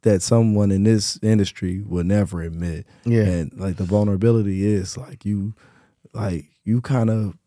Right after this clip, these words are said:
Speaker 1: I don't wanna say this the wrong way.
Speaker 2: Mm-hmm.
Speaker 1: You, you crave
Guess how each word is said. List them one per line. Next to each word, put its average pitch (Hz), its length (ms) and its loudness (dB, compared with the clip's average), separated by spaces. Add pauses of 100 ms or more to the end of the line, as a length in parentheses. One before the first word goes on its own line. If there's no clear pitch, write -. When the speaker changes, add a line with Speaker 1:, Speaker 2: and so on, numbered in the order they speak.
(680)
Speaker 1:
I - 120 -4
don't 135 140 4
wanna 127 200 2
say 110 180 2
this 104 140 0
the 98 120 -8
wrong 98 360 0
way. 98 380 0 (240)
Speaker 2:
Mm-hmm. 110 240 0 (100)
Speaker 1:
You, 127 220 2
you 120 180 2
crave 120 640 2